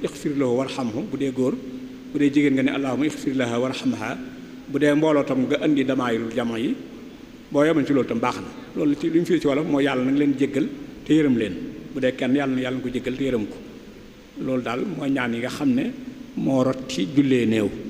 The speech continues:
Waaye ni ko borom risaala waxee, amul ñaan goo xam ne dañ naan gii rek moo mënta ñàkk. Lépp loo ko ñaanal rek ci wetu, wetu njéggal rek,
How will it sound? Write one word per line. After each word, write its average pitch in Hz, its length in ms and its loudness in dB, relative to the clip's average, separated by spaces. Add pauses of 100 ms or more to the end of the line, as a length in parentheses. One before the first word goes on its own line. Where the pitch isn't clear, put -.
(480)
Waaye 120 520 0
ni - 100 -2
ko 143 100 -2
borom 143 180 4
risaala 123 320 4
waxee, 123 240 0 (640)
amul 147 240 6
ñaan 127 320 4
goo 120 120 4
xam 117 200 0
ne 113 60 2
dañ 120 100 2
naan 127 240 2
gii 131 140 6
rek 127 100 2
moo 135 140 6
mënta 127 240 2
ñàkk. - 240 -4 (1040)
Lépp 156 220 0
loo 165 100 6
ko 160 120 -2
ñaanal 131 300 2
rek 117 140 -4
ci 151 100 0
wetu, 143 280 0
wetu 147 240 2
njéggal 120 360 2
rek, 113 140 -4